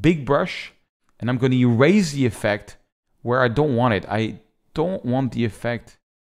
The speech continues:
sort of here. And, uh,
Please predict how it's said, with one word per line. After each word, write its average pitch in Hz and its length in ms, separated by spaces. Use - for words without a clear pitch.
sort - 220
of 101 120
here. 101 640
And, 110 280
uh, 110 260